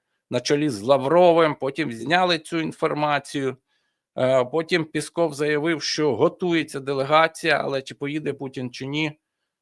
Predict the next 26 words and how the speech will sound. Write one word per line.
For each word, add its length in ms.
е, 600
про 120
це 160
буде 240
повідомлено 960
пізніше. 840
Тобто, 440
певною 540
мірою 760
Москва 600
не 220
готова 580
була 340
до 140
такої 380
пропозиції 840
українського 580
президента, 640
а 60
з 60
другого 240
боку, 460
звісно, 480
і 80
маскує 540
свої 500